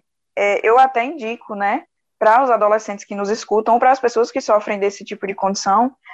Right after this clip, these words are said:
é que busque fazer coisas que façam bem pra você. Porque às vezes a gente fica tão centrado nas, em fazer coisas, assim, trabalhosas, por exemplo, estudar muito, né? Assim, se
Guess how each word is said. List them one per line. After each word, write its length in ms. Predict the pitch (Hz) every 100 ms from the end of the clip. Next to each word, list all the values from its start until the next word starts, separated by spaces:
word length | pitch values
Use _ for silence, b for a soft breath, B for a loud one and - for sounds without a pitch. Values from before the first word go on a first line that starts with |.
| B B -
é 140 | 220
que 480 | 226 254 240 269 247
busque 560 | 214 233 254 370 -
fazer 400 | 339 247 214 262
coisas 360 | - 214 247 247
que 120 | 240
façam 440 | - 240 262 311 277
bem 240 | 220 254
pra 160 | 254 202
você. 500 | 196 - 185 170 - _ _ b b
Porque 180 | 226 247
às 100 | 247
vezes 140 | 247
a 60 | 254
gente 160 | 240
fica 260 | - 240 254 _ _ _ _
tão 200 | - 302
centrado 600 | 415 440 302 - 220 220 208
nas, 320 | 220 254 - -
em 140 | 247
fazer 300 | 277 240 226
coisas, 440 | 226 214 214 208
assim, 220 | 214 208 196
trabalhosas, 580 | 214 202 220 190 196
por 120 | - 214
exemplo, 180 | 208 -
estudar 400 | - 208 208 240
muito, 460 | 208 214 240 226
né? 260 | 202 214 330 B B B -
Assim, 380 | 220 220 202 -
se 400 | - 226 -